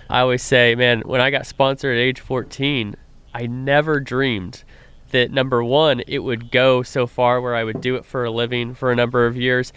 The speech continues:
And then that dream fell apart. After a six-month tour, I broke my ankle. I didn't know what was gonna happen next. I, w-, you know, worked in an office for two years, then I went back to school,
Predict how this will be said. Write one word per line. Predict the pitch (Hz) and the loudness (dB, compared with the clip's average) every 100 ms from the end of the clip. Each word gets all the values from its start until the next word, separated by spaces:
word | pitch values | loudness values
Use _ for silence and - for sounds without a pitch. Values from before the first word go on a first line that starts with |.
| - - | -20 -16
And | - 135 | -6 -2
then | 160 | 2
that | 160 151 | 2 2
dream | 156 175 | 2 2
fell | 180 185 175 | 2 2 2
apart. | - 170 190 - - | 4 2 2 -2 -4
After | 127 - 131 | -4 0 -2
a | |
six-month | - 175 - 160 156 - | -2 -6 -4 -2 -4 -6
tour, | - 156 156 | -4 0 2
I | |
broke | 127 131 143 - | 0 0 -2 -2
my | 135 | -4
ankle. | 120 143 143 160 156 - - - - | 0 -2 -2 -2 -2 -6 -18 -18 -6
I | 131 | -4
didn't | 147 | -2
know | 151 | -2
what | |
was | 151 147 | -4 -2
gonna | 156 135 | -2 -2
happen | 143 143 143 135 | -2 -2 -2 0
next. | 131 139 - - - | 0 0 -4 -10 -2
I, | |
w-, | 131 131 - - | 0 0 -8 -14
you | 139 | -4
know, | 120 117 127 | 0 -2 -4
worked | 151 143 - | -6 -6 -2
in | 143 | 0
an | |
office | 131 135 - 139 | 2 0 -2 -6
for | 143 | -6
two | 127 147 | -2 0
years, | 139 139 135 | 4 4 2
then | - 117 | 0 -2
I | |
went | 117 135 | 0 0
back | - 131 - | 0 -4 -4
to | |
school, | 131 - 139 139 139 | -8 -2 2 2 2